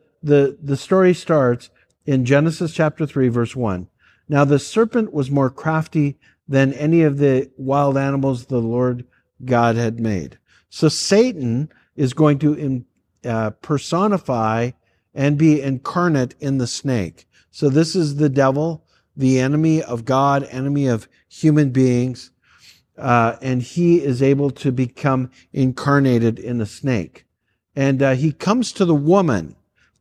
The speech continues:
and this is gonna be noteworthy in later biblical teaching. He comes to the woman. Uh, by the way, God had given the instructions to Adam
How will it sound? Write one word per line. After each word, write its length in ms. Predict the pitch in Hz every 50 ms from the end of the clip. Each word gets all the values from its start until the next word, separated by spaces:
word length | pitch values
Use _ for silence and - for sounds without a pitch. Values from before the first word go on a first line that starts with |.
| _ _
and 240 | - 131 131 127 123
this 180 | 147 160 160 -
is 80 | 196
gonna 220 | 165 165 196 190 185
be 160 | 175 180 170
noteworthy 760 | 147 147 147 156 165 123 131 127 123 110 117 117 117 113 - _ _ _ _ _
in 180 | - 135 131 127
later 280 | 127 135 139 135 135 135
biblical 500 | 123 123 131 123 123 127 - - 127 113
teaching. 580 | - - 151 147 139 - 135 117 101 107 110 _ _ _ _ _
He 180 | _ 160 151
comes 340 | - - 196 202 226 202 -
to 120 | - - 180
the 80 | 165
woman. 560 | 156 139 139 147 160 160 147 117 90 76 - - _ _ _ _ _ _ _ _ _ _
Uh, 300 | - - 117 113 110 110
by 320 | 107 - - - 160 180 214
the 100 | 208 175
way, 340 | 139 135 127 127 123 117 - _ _ _ _ _ _
God 260 | - 160 156 165 185 190
had 220 | 190 170 151 135
given 240 | 135 151 147 160 156
the 100 | 147 143
instructions 840 | 131 123 - - - 143 139 135 - - 143 135 127 123 120 - - _ _ _ _ _ _ _
to 200 | - 143 127 - - -
Adam 720 | - 123 139 151 170 180 170 143 113 101 98 107 127 135